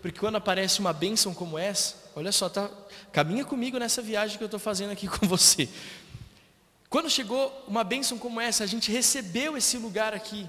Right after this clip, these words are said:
de graça. Mas ele tava detonado. Quando teve que reformar todo o salão, quando reformar tudo, aquele dinheiro tava guardado. Ele foi lá, pegou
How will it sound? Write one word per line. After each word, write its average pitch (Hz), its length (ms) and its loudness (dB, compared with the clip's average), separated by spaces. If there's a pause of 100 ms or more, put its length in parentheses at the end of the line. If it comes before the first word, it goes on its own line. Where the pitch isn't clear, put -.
de 180 120 -2
graça. 233 580 -2 (420)
Mas 226 160 0
ele 302 140 -4
tava 277 240 -2
detonado. 262 760 -6 (800)
Quando 254 220 4
teve 247 240 -4
que 226 100 -6
reformar 226 440 0
todo 302 400 -6
o 254 40 -8
salão, 240 460 0
quando 233 160 -4
reformar 233 400 -4
tudo, 254 400 -4 (480)
aquele 240 320 -8
dinheiro 214 380 -4
tava 220 200 -4
guardado. 185 540 -4 (100)
Ele 170 120 -6
foi 175 160 -8
lá, 175 160 0
pegou 185 440 -6